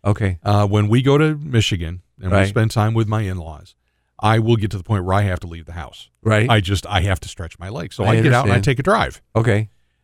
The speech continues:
Speaker 2: And I will inevitably wind up at the cemetery where
Speaker 1: Okay.
Speaker 2: my grandmother and grandfather are buried
Speaker 1: Uh-huh.
Speaker 2: and where eventually I guess I might be. And I sit there, and I will sit there for a good ten, fifteen, twenty minutes and talk to them.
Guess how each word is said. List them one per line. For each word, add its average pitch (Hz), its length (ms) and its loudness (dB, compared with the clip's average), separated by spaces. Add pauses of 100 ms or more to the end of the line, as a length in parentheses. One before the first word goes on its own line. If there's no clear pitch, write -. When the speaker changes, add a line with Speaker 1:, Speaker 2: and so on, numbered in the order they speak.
(180)
Speaker 2:
And 127 160 2
I 127 100 4
will 123 180 6
inevitably 131 560 2
wind 107 300 0
up 131 140 0
at 135 100 -2
the 135 80 -8
cemetery 95 640 -2 (260)
where 107 180 4
Speaker 1:
Okay. 113 80 4
Speaker 2:
my 117 140 2
grandmother 110 560 2
and 113 100 -2
grandfather 98 600 0
are 107 40 2
buried 107 380 0 (180)
Speaker 1:
Uh-huh. 110 260 0
Speaker 2:
and 95 180 -2
where 95 180 -2
eventually 92 500 -4
I 90 60 -6
guess 92 240 -4
I 117 120 -2
might 82 240 -8
be. - 160 -20 (1040)
And 107 380 0 (400)
I 113 120 2
sit - 320 -4
there, 110 340 2 (540)
and 113 200 0
I 127 120 2
will 185 160 -2
sit - 200 -2
there 190 160 0
for 185 200 0
a 175 60 -2
good 165 260 0 (240)
ten, 143 240 0
fifteen, 143 440 -2
twenty 135 280 -2
minutes 151 420 -4
and 135 120 2
talk 156 220 0
to 113 80 0
them. - 160 -8